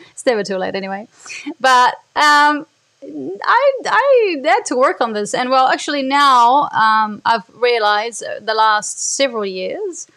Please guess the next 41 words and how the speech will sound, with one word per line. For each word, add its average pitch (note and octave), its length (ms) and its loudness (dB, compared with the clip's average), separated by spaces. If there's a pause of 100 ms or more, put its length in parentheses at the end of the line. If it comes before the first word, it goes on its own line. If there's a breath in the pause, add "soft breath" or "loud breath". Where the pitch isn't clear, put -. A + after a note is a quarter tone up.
(520 soft breath)
that A3+ 240 -2
relationships C4 760 -2
actually, G#3 800 -6
yeah, G#3 220 -6
take - 240 -12
time. D4+ 180 -4 (840)
And G#3 540 -8
I A3 60 -6
need G#3 160 -8
to G#3+ 60 -10
grow A#3 260 -2
in D4+ 60 -2
the C#4 120 -4
areas G3+ 280 -4
of F#3 120 -10
dating. G3 580 -6 (100)
And G#3 180 -8
I G3+ 120 -2
need G#3 160 -10
to G3+ 320 -6 (580 soft breath)
get B3+ 100 2
out A#3+ 140 2
there A3+ 140 2
and G#3+ 100 -6
date G#3+ 220 0
and G#3 200 -6
meet B3+ 260 -6
different G3+ 300 -8
people G#3 420 -6
and G#3+ 260 -8
learn G4+ 220 -4
about G#3 760 -2 (120)
myself D4 520 0
and, G#3 400 -8 (460)
um, G3+ 380 -2
meet G#3+ 300 -10
lots D#4 260 -4
of D4+ 80 -6
different B3+ 280 -4
people A3+ 380 -2
and G#3 380 -6